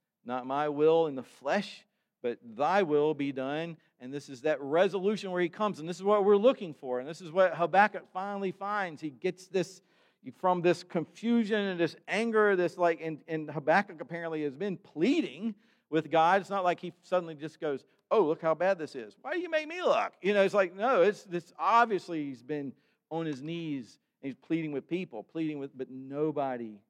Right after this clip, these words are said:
is listening. It seems even as, as if God is. So how do we get, as Habakkuk does, from that point to a position of, of praise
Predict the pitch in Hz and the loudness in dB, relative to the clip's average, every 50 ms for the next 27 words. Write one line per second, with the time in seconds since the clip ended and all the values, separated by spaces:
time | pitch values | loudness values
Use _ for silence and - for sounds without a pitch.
0 | _ 113 107 113 127 165 180 - - 120 107 104 110 113 101 _ 156 147 139 131 | _ _ _ -18 -16 -16 -16 -16 -18 -20 -20 -20 -20 -20 -20 _ -16 -14 -14 -14
1 | 120 113 131 131 127 120 123 120 117 113 104 _ _ _ _ _ _ 113 107 104 | -12 -12 -12 -12 -10 -10 -10 -10 -10 -12 -14 _ _ _ _ _ _ -20 -16 -16
2 | 113 107 - 123 110 123 135 156 160 165 147 123 101 - _ _ _ _ _ _ | -16 -16 -16 -12 -8 -6 -4 -4 -4 -4 -6 -8 -12 -16 _ _ _ _ _ _
3 | _ _ _ _ _ _ _ 120 120 143 156 160 165 147 143 131 120 _ _ - | _ _ _ _ _ _ _ -10 -6 -4 -2 -2 -2 -2 -4 -6 -10 _ _ -2
4 | 156 160 156 143 120 - 120 113 - 131 120 120 147 160 156 - 151 120 98 131 | 0 2 2 2 0 -4 -10 -10 -8 -8 -4 -2 -2 -2 -2 -4 -8 -8 -4 -2
5 | 127 120 117 110 107 101 _ _ _ _ _ _ _ - 123 113 107 107 104 107 | -2 -2 -2 -4 -8 -12 _ _ _ _ _ _ _ -8 -8 -8 -8 -10 -14 -10
6 | 98 131 143 180 175 - _ - 127 117 110 98 - _ _ _ _ _ _ _ | -4 0 0 0 0 -4 _ -14 -14 -14 -14 -16 -20 _ _ _ _ _ _ _
7 | _ - 123 117 104 95 _ _ _ _ - 131 117 107 127 117 - - 120 117 | _ -4 -4 -4 -4 -6 _ _ _ _ -8 -8 -8 -6 -8 -12 -12 -10 -10 -8
8 | 113 110 107 104 101 _ _ _ _ _ _ _ _ _ _ _ _ _ _ _ | -6 -6 -6 -6 -8 _ _ _ _ _ _ _ _ _ _ _ _ _ _ _
9 | _ _ _ _ _ _ - 113 110 107 101 101 - _ _ _ _ _ _ _ | _ _ _ _ _ _ -8 -6 -6 -6 -8 -12 -18 _ _ _ _ _ _ _
10 | _ _ _ _ _ _ _ _ _ _ _ _ _ - - 160 156 160 170 151 | _ _ _ _ _ _ _ _ _ _ _ _ _ -8 -4 -2 -2 0 -2 -4
11 | 123 - - _ _ _ - - - | -8 -12 -16 _ _ _ -20 -20 -20